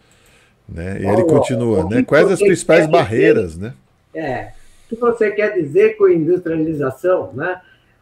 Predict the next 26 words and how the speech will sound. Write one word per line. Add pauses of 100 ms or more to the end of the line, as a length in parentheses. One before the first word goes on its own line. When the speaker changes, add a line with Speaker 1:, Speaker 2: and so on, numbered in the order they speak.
Speaker 2:
Ou
seja,
as
principais
barreiras
são
justamente
industrialização,
como
eu (100)
falei,
é
um
processo (420)
de
evolução
em
como (140)
indústria. (640)
E
aí
as
empresas
que
entenderam
isso,